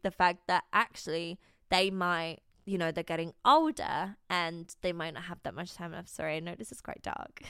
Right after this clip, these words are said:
<laughs> But it made me just reflect some of the times that I was like, "Oh, actually, I was just being such a fucking dick to them for no reason, like, just because I was moody." And, you know, and I,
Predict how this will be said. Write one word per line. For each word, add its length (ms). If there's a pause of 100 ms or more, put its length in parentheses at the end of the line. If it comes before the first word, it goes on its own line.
(120)
<laughs> 880
But 160
it 120
made 260
me 100
just 220
reflect 640
some 200
of 140
the 80
times 340
that 120
I 80
was 140
like, 200
"Oh, 60
actually, 320
I 40
was 140
just 160
being 200
such 380
a 60
fucking 680
dick 300
to 80
them 200
for 200
no 460
reason, 540
like, 240
just 300
because 280
I 60
was 180
moody." 520 (840)
And, 760 (260)
you 180
know, 180
and 140
I, 300